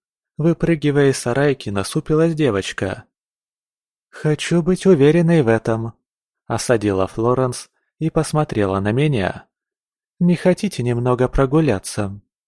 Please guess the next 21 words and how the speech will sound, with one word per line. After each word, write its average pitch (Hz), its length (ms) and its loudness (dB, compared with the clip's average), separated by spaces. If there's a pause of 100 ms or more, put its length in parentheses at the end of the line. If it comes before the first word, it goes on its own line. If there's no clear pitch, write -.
(800)
Я 104 260 0
так 101 280 -2
изумился, 104 800 -2 (280)
что - 300 -6
она 98 220 -4
обратилась 113 600 -2
прямо 117 320 -2
ко 98 160 -6
мне 117 380 -4 (360)
и 131 140 -2
смог 107 400 -2
лишь 107 220 -2
кивнуть. 135 600 -2 (1000)
Пожелав 151 460 2
детям 131 340 0
спокойной 98 600 -4
ночи, 123 500 -6 (380)
потопал 160 560 2
за 156 100 2
хозяйкой 110 640 0
оплота. 98 720 -2